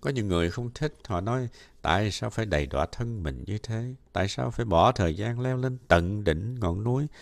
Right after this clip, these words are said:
mệt phờ cả người, áo quần rách,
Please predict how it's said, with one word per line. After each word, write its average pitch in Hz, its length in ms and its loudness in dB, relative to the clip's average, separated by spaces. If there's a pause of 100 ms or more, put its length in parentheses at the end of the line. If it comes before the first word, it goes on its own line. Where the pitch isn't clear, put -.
(200)
mệt 87 160 8
phờ 85 460 6
cả 120 100 -2
người, 90 380 0 (400)
áo 127 200 0
quần 80 280 0
rách, 135 260 0